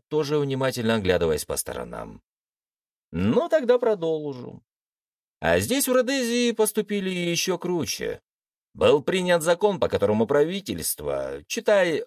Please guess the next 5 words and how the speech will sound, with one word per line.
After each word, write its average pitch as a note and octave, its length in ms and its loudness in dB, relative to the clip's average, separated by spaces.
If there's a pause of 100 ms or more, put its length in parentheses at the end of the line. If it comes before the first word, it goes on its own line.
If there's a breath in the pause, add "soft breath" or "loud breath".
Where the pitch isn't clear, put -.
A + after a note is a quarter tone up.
(120)
Роберт D3 460 2
Мугаbe D#2+ 680 0
и C3+ 260 -4
его A#3+ 240 0
приближенные, E3 1120 -2